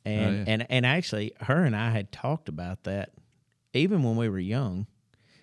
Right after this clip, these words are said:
Speaker 1: and sort of had, you know, just, not gonna say arguments, but just,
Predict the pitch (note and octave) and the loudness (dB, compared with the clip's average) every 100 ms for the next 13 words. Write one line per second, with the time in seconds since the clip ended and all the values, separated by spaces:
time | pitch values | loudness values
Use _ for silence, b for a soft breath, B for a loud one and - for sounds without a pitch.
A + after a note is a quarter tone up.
0 | b A2 A2 G2+ B2+ B2 G#2 G#2 G#2 - | b 2 2 2 2 2 2 2 0 -4
1 | - _ _ - G#3 A#2 F#2 A#2 A#2+ A#2 | -16 _ _ -6 -2 0 0 -2 -2 -4
2 | _ _ _ _ _ - G#2+ F2+ F2+ - | _ _ _ _ _ -6 -4 -4 -6 -6
3 | G2+ A#2+ B2+ G2 A2+ - A2 G#2+ A#2+ | 0 2 2 0 -2 -4 -6 -2 -2